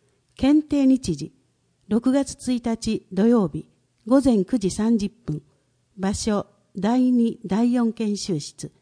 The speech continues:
締め切り日、四月二十八日日曜日。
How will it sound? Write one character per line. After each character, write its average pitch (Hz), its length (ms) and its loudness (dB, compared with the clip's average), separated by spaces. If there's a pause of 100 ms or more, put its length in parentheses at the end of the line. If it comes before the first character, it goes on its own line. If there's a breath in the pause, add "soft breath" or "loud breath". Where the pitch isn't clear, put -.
(460)
締 - 180 0
め 269 140 4
切 254 160 -4
り 196 120 2
日、 160 140 -10 (440)
四 - 180 -6
月 277 300 -2
二 277 140 4
十 202 160 0
八 170 280 -4
日 175 400 -2 (240)
日 202 340 -2
曜 180 200 2
日。 147 160 -14